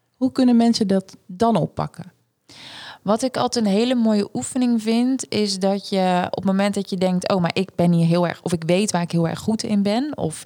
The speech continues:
Speaker 2: eh, ik word altijd gevraagd om bijvoorbeeld de planning te doen of iets te organiseren," of ik noem maar een voorbeeld.
Speaker 1: Juist.
Speaker 2: Dat je bij jezelf nagaat, "Doe ik dit omdat ik dit wil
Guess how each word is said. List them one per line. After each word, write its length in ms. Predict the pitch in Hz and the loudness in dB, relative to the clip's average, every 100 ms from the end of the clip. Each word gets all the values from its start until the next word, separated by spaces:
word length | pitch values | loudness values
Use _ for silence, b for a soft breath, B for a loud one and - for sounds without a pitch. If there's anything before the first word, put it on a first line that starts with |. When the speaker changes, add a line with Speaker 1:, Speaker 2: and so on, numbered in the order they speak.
| - | -6
Speaker 2:
eh, 180 | 160 151 | -4 -2
ik 120 | 160 | 0
word 200 | 170 170 | -2 0
altijd 280 | 165 165 - | -2 -4 -4
gevraagd 600 | 156 156 160 160 - - | -4 -2 -2 -2 -6 -4
om 240 | 170 160 | 0 0
bijvoorbeeld 640 | 156 156 151 151 147 143 - 147 | 0 -2 -2 0 -2 -4 -6 -6
de 80 | 156 | -4
planning 420 | 165 151 151 147 | -2 0 0 -2
te 100 | 151 | -2
doen 360 | 151 147 147 | -2 -2 -2
of 100 | - | -4
iets 160 | 165 - | -8 -8
te 100 | - | -6
organiseren," 920 | 139 135 147 143 147 139 135 135 143 - | -6 -2 -2 0 -2 -2 -4 -6 -8 -10
of 120 | - - | -18 -20
ik 80 | - | -10
noem 140 | 160 | -4
maar 120 | 160 | -2
een 80 | 151 | -2
voorbeeld. 320 | - 165 160 | -2 -2 0
Speaker 1:
Juist. 300 | 165 147 - B B B B B B | 0 0 -4 B B B B B B
Speaker 2:
Dat 260 | 190 196 | -2 0
je 300 | 214 202 196 202 | 0 0 0 0
bij 240 | 185 190 | 0 0
jezelf 680 | 190 180 196 214 240 233 - b b b | 0 2 2 0 -2 -6 -18 b b b
nagaat, 840 | 170 175 226 240 240 240 269 - 175 | -4 -2 -2 -2 -2 -2 -2 -6 -4
"Doe 300 | 180 240 262 | 0 2 2
ik 180 | 254 | 0
dit 320 | 208 190 - - | 0 0 -2 0
omdat 320 | 165 165 170 | 2 2 0
ik 140 | 165 | -4
dit 200 | 156 156 147 143 | -4 -4 -6 -2
wil 460 | 156 156 220 370 | 2 4 2 -2